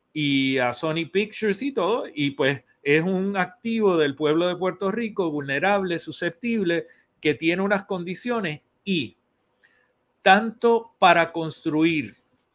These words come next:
para hacer los trabajos que se hizo de el estacionamiento, como para lo que es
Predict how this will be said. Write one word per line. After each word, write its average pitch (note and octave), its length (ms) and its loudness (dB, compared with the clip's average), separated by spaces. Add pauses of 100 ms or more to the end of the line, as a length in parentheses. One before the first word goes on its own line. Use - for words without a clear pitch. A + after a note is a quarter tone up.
(400)
para D3 220 4
hacer F#3 300 0
los A3+ 200 -2
trabajos G3+ 640 0
que F3 160 -2
se D#3+ 200 -4
hizo D#3+ 580 -4 (520)
de F3+ 560 0 (200)
el F3+ 420 0
estacionamiento, D3+ 1400 -2 (440)
como E3 340 -2
para E3+ 320 2
lo E3+ 260 -2
que F#3 300 0
es A3 240 -6